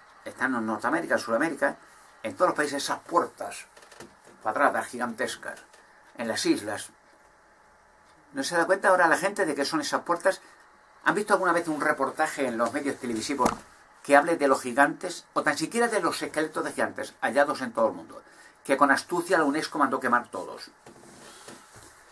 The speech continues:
No le dejarían jamás sacar ni una sola caja de las miles de cajas que hay en los almacenes de Norteamérica, donde el Smithsonian.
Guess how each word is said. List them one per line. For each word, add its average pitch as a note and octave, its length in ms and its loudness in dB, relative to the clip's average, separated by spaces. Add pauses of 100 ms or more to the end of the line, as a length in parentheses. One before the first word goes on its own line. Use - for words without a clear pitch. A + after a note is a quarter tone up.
(280)
No G3 320 4
le C4 100 12
dejarían F#3+ 580 8
jamás D#3 680 6 (1120)
sacar D#3 420 4
ni D3+ 120 2
una G3 180 2
sola D3 260 2
caja - 320 0 (440)
de C3 180 4
las C3 200 4
miles E3 360 -2
de C3 100 -4
cajas D#3 300 -2
que D#3 120 -2
hay D3+ 160 0
en C3+ 60 0
los B2+ 180 -4
almacenes D3 480 0
de C3+ 60 -2
Norteamérica, B2+ 360 -2
donde A#2 300 -2
el C3+ 100 -10
Smithsonian. B2 580 -4